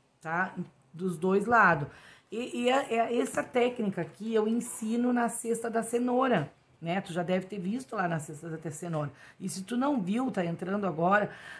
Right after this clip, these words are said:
tu procura o vídeo lá da, da Feira da Páscoa, a cenoura, tá? A cesta cenoura.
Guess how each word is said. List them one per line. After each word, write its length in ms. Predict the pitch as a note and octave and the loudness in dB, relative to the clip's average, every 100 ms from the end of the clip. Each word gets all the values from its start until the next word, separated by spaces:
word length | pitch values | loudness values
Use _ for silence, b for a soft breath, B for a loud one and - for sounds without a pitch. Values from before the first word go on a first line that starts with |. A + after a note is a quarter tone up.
| - | -12
tu 80 | G3 | -10
procura 480 | G3 G#3+ G#3 B3+ C#4 | -2 -2 0 -2 -2
o 40 | |
vídeo 340 | A#3+ A#3+ A3+ | 0 -2 2
lá 220 | A3+ G3 G3+ | 6 6 6
da, 440 | G#3 G3+ F#3+ F#3+ - - b b _ | 4 4 0 -2 -8 -18 b b _
da 160 | D#3 F3+ | -8 -8
Feira 320 | - G3+ G#3 | -4 -4 0
da 100 | F#3+ | -2
Páscoa, 680 | F#3 F#3+ G3 A#3 A#3 B3 - | 0 2 6 6 4 -6 -2
a 400 | G3 G3+ G3 G3 F3+ | 2 4 4 2 0
cenoura, 640 | - C4+ B3 F#3+ D#3+ C#3+ | -6 0 4 4 4 0
tá? 180 | D#3 E3+ | -2 -4
A 80 | D#3 | -4
cesta 440 | - F#3+ F#3+ A3 | -2 -2 0 -4
cenoura. 560 | G#3+ A#3 G#3+ E3+ C#3+ | -2 -2 2 2 0